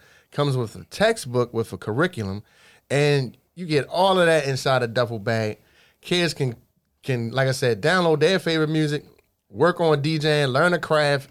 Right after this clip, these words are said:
and improve the most ma-, the most important subject in the world, which is math.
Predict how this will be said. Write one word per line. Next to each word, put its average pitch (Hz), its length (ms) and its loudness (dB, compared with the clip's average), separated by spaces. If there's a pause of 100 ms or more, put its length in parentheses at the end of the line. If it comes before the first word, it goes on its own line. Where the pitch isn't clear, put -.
and 156 480 0 (320)
improve 123 580 -2
the 113 80 -4
most 117 360 -2
ma-, 113 200 -2 (280)
the - 80 -10
most 143 240 2
important 117 320 -2
subject 107 320 -4
in 101 80 -8
the 95 60 -8
world, 95 280 -6
which 92 140 -10
is 87 100 -16
math. - 300 -16